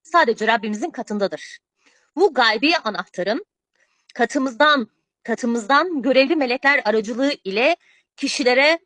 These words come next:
aktarılması onların elçilik vazifesini almaları anlamına gelmektedir. Henüz sizlere sadece gaybi olarak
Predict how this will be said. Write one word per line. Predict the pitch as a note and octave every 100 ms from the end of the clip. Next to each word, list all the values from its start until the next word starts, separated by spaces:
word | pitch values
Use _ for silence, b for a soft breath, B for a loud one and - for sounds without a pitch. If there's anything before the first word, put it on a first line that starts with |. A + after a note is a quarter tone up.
| -
aktarılması | A3+ - - A#3 G3+ F3+ F3 F#4 F4 -
onların | B3 A#3 C4 E4 - A3
elçilik | A3+ - C4 - - _ -
vazifesini | G#3 G#3+ A3+ A#3+ - A#3+ F#4 F#4+
almaları | C4 C#4+ A#3+ A#3 A#3+ F#3+
anlamına | F3+ F#3+ D#4
gelmektedir. | B3+ G#3 G3+ G3+ A#3+ F3 - - _ _ b b b
Henüz | D#4+ G#4 A4+ -
sizlere | D#4 G#3 F#3 F#3
sadece | - B3+ C#4 C4 C#4
gaybi | A3 G#3+ A3+ D4+
olarak | G3+ F3+ F3 B3